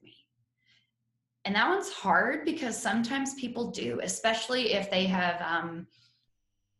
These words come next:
been, if, if you're asking them to change, if you're setting a new boundary of something that, so it's kind of changing this, this pattern, they might not accept it really well at first. Right? If we go back to that, like,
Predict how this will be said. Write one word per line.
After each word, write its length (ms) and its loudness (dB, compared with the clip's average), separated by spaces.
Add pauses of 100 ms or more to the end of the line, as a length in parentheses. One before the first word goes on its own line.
(300)
been, 540 2
if, 120 0
if 120 -4
you're 100 -2
asking 320 -2
them 120 -6
to 80 -8
change, 580 -10 (340)
if 120 -6
you're 100 -4
setting 340 0
a 40 -2
new 200 -2
boundary 460 -4
of 80 -12
something 380 -8
that, 220 -8
so 100 -6
it's 100 -8
kind 180 -8
of 60 -8
changing 420 -8
this, 260 -12
this 360 -12
pattern, 560 -2 (380)
they 120 2
might 300 -2
not 220 -2
accept 360 -10
it 140 -8
really 160 -6
well 280 -6
at 100 -20
first. 420 -12 (840)
Right? 160 0
If 100 -2
we 60 0
go 120 4
back 200 4
to 80 -4
that, 220 4
like, 240 0